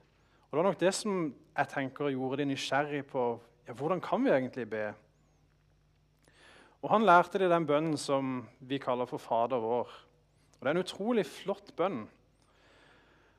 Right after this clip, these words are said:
Og første del av bønnen så tenker jeg setter det fokus på tre veldig viktige ting i forhold til denne kampen vi har. Og det er: Hvem er Gud? Hvem er vi?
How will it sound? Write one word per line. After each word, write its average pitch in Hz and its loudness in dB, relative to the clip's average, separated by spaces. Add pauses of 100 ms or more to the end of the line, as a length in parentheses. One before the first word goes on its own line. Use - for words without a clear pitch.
(920)
Og 175 6 (1200)
første - 0
del 196 6
av 170 2
bønnen 156 2
så 143 -8
tenker 156 -4
jeg - 0
setter 165 -2
det 160 0
fokus 175 -6
på - -12
tre 165 0
veldig 139 0
viktige 143 -6
ting 143 -4 (680)
i 131 -12
forhold 135 -4
til 127 -4
denne 123 -4
kampen 131 -10
vi 107 -8
har. 95 -4 (640)
Og 120 -10
det 143 4
er: 139 4
Hvem 156 4
er 139 0
Gud? 202 -4 (1120)
Hvem 156 2
er 143 4
vi? 151 0